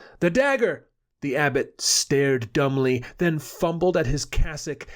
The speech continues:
He seemed to move at a dreamlike pace. Hissing in rage, Korjornos rushed into the incantation.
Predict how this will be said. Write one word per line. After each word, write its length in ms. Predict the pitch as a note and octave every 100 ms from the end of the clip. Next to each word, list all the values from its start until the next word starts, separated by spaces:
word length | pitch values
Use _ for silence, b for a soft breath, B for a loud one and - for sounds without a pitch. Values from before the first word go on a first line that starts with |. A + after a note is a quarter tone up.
| B
He 120 | -
seemed 500 | F#3 - A3 G3+ F3
to 100 | -
move 460 | F3 F3 G3+ F#3 D#3+
at 80 | E3+
a 60 |
dreamlike 840 | E3+ D3+ D3+ F#3 F#3 F3 E3+ E3 -
pace. 520 | - F3 D#3 - - B B B
Hissing 380 | - - D#3+ B2
in 260 | A2+ G#2
rage, 500 | G2 C3 B2+ A#2+ A2
Korjornos 680 | - D3+ B2 C#3+ C3+ B2+ A#2+
rushed 560 | A2 A2 C3+ - - -
into 180 | D#3 C#3+
the 180 | C3+ C#3+
incantation. 880 | C#3+ - D3 C3+ B2 C3+ - B2+